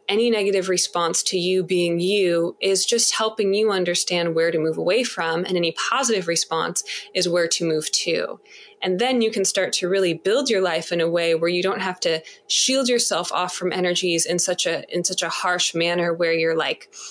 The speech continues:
having to move away from people, because your new environment will be all of those that you've moved towards. And then it will just be sort of a more subtle, well, okay, a little bit more of this, a little bit less of that,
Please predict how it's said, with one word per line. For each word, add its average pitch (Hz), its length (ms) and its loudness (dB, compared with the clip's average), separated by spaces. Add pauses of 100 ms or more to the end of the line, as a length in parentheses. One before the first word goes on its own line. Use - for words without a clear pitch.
(260)
having 185 300 0
to 185 160 0
move 185 160 2
away 160 240 2
from 240 200 0
people, 285 460 0 (360)
because 208 460 0
your 202 180 0
new 220 260 4
environment 196 760 0
will 185 140 2
be 196 220 0 (100)
all 202 200 2
of 190 100 -2
those 185 260 2
that 175 260 -2
you've 175 180 -2
moved 160 280 0
towards. - 580 -2 (260)
And 247 120 2
then 285 80 2
it 254 80 2
will 214 120 4
just 190 280 0
be 190 100 0
sort 185 280 2
of 175 100 0
a 175 80 2
more 165 220 0
subtle, 170 580 0 (280)
well, 165 580 0
okay, 185 300 0
a 165 60 4
little 190 160 2
bit 180 120 0
more 160 160 0
of 190 120 -2
this, 262 400 2
a 233 40 0
little 208 100 0
bit 165 140 0
less 151 220 0
of 151 120 -2
that, 190 480 -2